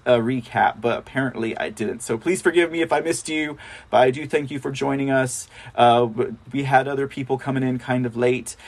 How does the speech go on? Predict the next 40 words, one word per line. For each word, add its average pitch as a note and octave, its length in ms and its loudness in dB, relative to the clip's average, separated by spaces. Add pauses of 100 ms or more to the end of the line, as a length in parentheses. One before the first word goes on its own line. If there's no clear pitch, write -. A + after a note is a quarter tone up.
(180)
Oh, E3+ 200 8
and D3+ 160 2
then D3+ 140 -2
yes, E3+ 340 2
uh, D3 240 6
at C#3 120 -2
the D#3+ 180 0
end, F3 240 2
uh, D3+ 80 4
Texan - 380 -8
said C#3 180 0
he D#3 120 -8
would C#3 120 -6
give D3+ 120 -2
a D3 40 -4
shout D3+ 260 2
out D3+ 140 2
from D3 120 -8
the C#3+ 80 -4
event, C#3 320 0
so C3+ 120 2
I'll C3+ 140 6
be D3+ 120 -2
looking E3 280 2
for E3+ 140 -2
that, E3 280 4
sir. E3+ 300 0
I C#3 60 2
still F#3 200 2
gotta F#3 180 4
figure E3+ 360 2
out C#3+ 120 2
where C#3+ 240 4
that C#3 240 2
live C3+ 460 6
stream B2+ 340 -4
is A#2 140 -2
gonna A#2+ 220 0
be, B2 360 -2 (320)
'cause, C3 280 4